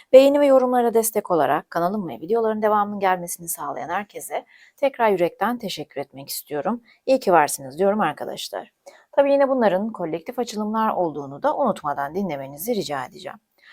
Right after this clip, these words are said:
Evet arkadaşlar, bu açılım hayatın geneliyle ilgili sizi ilgilendiren bir açılım olacak. İki yardımcı destem, bir tane tarot destem var.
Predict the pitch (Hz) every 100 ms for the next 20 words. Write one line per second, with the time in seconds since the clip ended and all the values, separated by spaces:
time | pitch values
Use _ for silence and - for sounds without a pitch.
0 | - - - 359 339 208 170 170 156 -
1 | 190 185 269 - 285 285 220 175 156 220
2 | 226 226 214 208 254 175 170 185 190 202
3 | 165 165 180 151 143 147 208 - 165 202
4 | 160 147 135 131 135 135 143 151 - -
5 | - 143 - 196 233 214 208 208 - -
6 | - 269 302 254 226 220 214 196 175 -
7 | 180 185 202 180 147 175 180 147 135 -
8 | 131 - 131 139 196 277